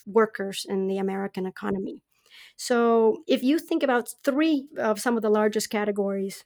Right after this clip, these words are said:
like retail, travel accommodation, food service, in these three industries, more than three-fourths of workers are paid hourly. And in these three sectors alone, we're talking about twenty-two million workers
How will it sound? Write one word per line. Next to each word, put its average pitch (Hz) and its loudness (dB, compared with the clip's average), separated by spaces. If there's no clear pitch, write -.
like 226 -4
retail, 214 -2
travel 220 0
accommodation, 196 -4
food 240 -2
service, 196 -6
in 214 2
these 277 0
three 277 2
industries, 233 -2
more 233 2
than 220 0
three-fourths 254 -4
of 202 -2
workers 208 -2
are 196 -4
paid 196 -4
hourly. - -8
And 226 2
in 220 4
these 269 -2
three 247 -4
sectors 226 0
alone, 202 0
we're 196 -6
talking 196 -6
about 190 -10
twenty-two 202 -2
million 202 4
workers 196 -8